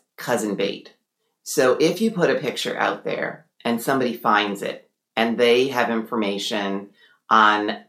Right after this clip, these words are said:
uh, your brick wall ancestor, because I see a lot of pictures where people nec-, don't necessarily know, or they think they know who it is.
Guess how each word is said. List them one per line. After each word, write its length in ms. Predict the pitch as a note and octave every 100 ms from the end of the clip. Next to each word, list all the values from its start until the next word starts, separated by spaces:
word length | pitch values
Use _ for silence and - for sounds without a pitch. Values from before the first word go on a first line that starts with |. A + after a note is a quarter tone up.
| _
uh, 360 | A2 G2+ F#2+ F#2 - _ _ - _ _
your 180 | C3 C#3
brick 240 | C3 C#3
wall 180 | D3+ B2+
ancestor, 680 | A#2 D#3 E3 - - - - -
because 400 | C3 D#3 C#3 - _ _ _ _ _ _ _
I 340 | - C#3+ G3+ A#3
see 300 | - C#3 A#2+
a 60 |
lot 220 | A#2 A2 G#2+
of 80 |
pictures 680 | A#2 - - G#2+ G2 A2 - -
where 260 | B2 A#2+
people 800 | - C3+ - B2+ A#2 A#2 A2+ - _ - -
nec-, 400 | C3 C3 C3+ -
don't 180 | C#3 A#2+
necessarily 600 | B2 A#2+ A#2 B2 A#2 A2+
know, 480 | A#2 A#2 A#2 A2+ A2
or 140 | C3 A#2+
they 80 |
think 260 | A2+ G3 G3
they 120 | C#3
know 180 | A2+ A2+
who 120 | A#2+
it 60 | A#2
is. 420 | C3 G2 F#2+ -